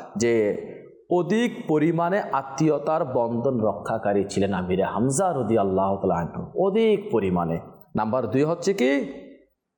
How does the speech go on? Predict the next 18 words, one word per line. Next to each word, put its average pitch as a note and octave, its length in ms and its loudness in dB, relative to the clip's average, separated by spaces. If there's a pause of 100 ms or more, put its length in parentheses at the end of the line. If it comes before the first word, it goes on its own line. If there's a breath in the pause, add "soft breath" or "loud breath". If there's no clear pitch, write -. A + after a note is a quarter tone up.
(640 loud breath)
অধিক D3+ 500 0
সৎকর্মশীল। C#3+ 1500 -2 (320)
আমিরে A#2 300 2
হামজা A#2+ 640 0 (300 loud breath)
রাদিয়াল্লাহু C3 640 0
তাআলা C3+ 180 0
আনহু A#2 340 0 (100)
অধিক E3 400 0
সৎকর্মশীল C#3+ 1080 -2
ছিল, A#2 160 0
অধিক E3+ 360 2
ভালো E3+ 220 2
কাজ D#3+ 240 -2
করতেন। A2 340 0 (300 loud breath)
আল্লাহ B2+ 260 0
পাক C3 240 -2
আমিরে B2+ 320 0
হামজা A#2 440 0